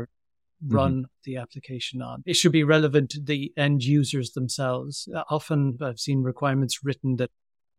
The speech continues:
Speaker 2: really don't matter to, to end users. And the T then stands for time bound. It's some, it must be achievable in the time that, that you have. So I, often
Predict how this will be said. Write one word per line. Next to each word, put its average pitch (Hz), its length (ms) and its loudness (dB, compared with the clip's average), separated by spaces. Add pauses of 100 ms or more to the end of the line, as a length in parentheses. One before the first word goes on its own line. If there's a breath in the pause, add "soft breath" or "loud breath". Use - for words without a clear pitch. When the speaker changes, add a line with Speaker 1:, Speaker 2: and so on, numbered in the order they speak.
(140)
Speaker 2:
really 135 240 -2
don't 131 240 -2
matter 127 300 -2
to, 123 260 -4 (160)
to - 200 -10
end 127 200 -4
users. 123 500 -10 (100)
And 143 180 2
the 135 80 0
T 156 260 4
then 139 200 2
stands 127 300 -2
for 127 160 -6
time 131 380 -2
bound. 120 420 -4
It's - 160 -8
some, 135 180 -2 (140)
it 143 240 -8
must 143 280 -2
be 139 140 -2
achievable 127 640 0
in 117 120 -4
the 117 100 -6
time 120 400 -2
that, 117 160 -6 (680)
that 127 140 -4
you 127 140 -2
have. 120 380 -4 (640 soft breath)
So 156 240 2
I, 160 200 2
often 147 640 2